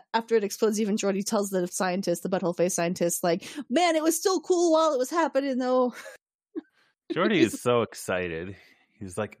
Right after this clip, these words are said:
Speaker 2: "Man, I love watching this stuff happen. I hope I get to be out of a job after this. That's gonna be
Speaker 1: Yeah.
Speaker 2: great."
Speaker 1: It seems like a really stupid, uh, technology advancement to me. I don't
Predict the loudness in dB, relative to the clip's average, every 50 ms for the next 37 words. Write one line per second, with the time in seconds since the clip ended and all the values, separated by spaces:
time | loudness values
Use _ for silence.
0 | _ -2 2 4 4 6 6 4 4 4 4 4 4 4 2 2 2 4 6 6
1 | 6 4 0 -2 -2 0 2 2 2 0 0 -2 -2 -4 -6 -8 -12 -18 -10 -8
2 | -8 -8 -8 -8 -12 -8 -4 -4 -4 -4 -4 -2 -2 -2 -2 -2 -6 -10 -10 -10
3 | -8 -4 -2 0 0 0 0 0 -2 -2 0 0 0 0 2 0 -2 -2 -2 -4
4 | -4 -2 2 4 4 6 6 6 4 2 0 0 2 4 4 4 4 2 0 0
5 | -2 -4 -8 -10 -6 -4 -4 -4 -6 -8 -12 -16 -18 -20 _ _ _ _ _ _
6 | _ -14 -14 -10 -6 -4 -2 -2 -2 0 2 2 2 2 0 -2 -6 _ _ _
7 | _ _ _ _ _ _ -4 -4 -2 -2 -2 -4 -4 -2 0 2 2 2 2 2
8 | 0 2 4 4 4 4 4 2 2 0 0 2 2 2 2 2 2 2 2 0
9 | -2 -6 _ _ -4 -2 0 2 2 0 0 -2 -2 -4 -4 -6 -4 -2 -2 0
10 | 0 0 0 2 2 2 2 0 0 -2 -2 -2 -4 -4 -6 -6 -6 -4 -4 -4
11 | -2 -2 -2 -2 -2 -2 0 0 0 0 0